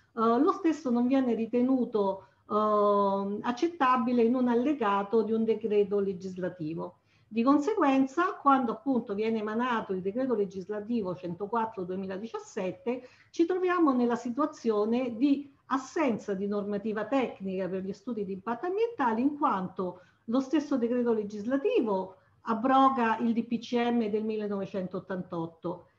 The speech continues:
e quindi i riferimenti principali sono quelli contenuti nell'articolo ventidue del decreto e nell'allegato sette che elenca i contenuti dello studio di impatto ambientale.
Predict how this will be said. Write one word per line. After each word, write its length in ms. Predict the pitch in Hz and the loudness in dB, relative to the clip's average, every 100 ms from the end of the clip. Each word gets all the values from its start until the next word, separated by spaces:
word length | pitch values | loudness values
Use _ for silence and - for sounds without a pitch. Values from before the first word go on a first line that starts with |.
| _ | _
e 200 | 339 381 | -2 2
quindi 640 | 381 339 330 349 494 262 | 6 8 8 8 4 2
i 20 | 247 | -2
riferimenti 760 | 240 240 233 262 277 233 208 | 0 2 2 4 4 2 -4
principali 800 | 196 208 - 240 202 190 220 311 | -4 -6 -4 -4 0 0 2 0
sono 280 | - 226 226 | 2 2 4
quelli 260 | 277 247 | 4 2
contenuti 880 | 214 208 208 240 254 208 190 180 170 - _ | 0 -2 2 2 2 0 0 -4 -4 -14 _
nell'articolo 760 | 202 208 220 226 277 240 220 208 | -2 0 0 -2 0 2 4 4
ventidue 560 | 208 208 220 214 226 | 0 -2 -6 0 2
del 180 | 196 226 | 2 2
decreto 680 | 403 370 208 185 185 277 277 | 2 2 2 0 2 0 2
e 120 | 349 | 2
nell'allegato 640 | 311 269 240 233 220 208 339 | 4 4 4 2 0 -4 -4
sette 720 | - 180 170 - 240 262 - _ | -4 -4 -6 -2 -4 -4 -14 _
che 120 | _ 359 | _ 0
elenca 540 | 269 220 226 - 311 | 2 0 -2 -2 0
i 120 | 285 | 2
contenuti 540 | 277 302 311 240 254 302 | 4 4 4 2 2 0
dello 180 | 262 233 | 0 -2
studio 340 | - 233 220 | -4 -2 -2
di 60 | 208 | -2
impatto 380 | 202 196 - | -6 -8 -6
ambientale. 840 | 190 185 180 180 165 165 175 185 | -6 -6 -6 -8 -10 -8 -8 -8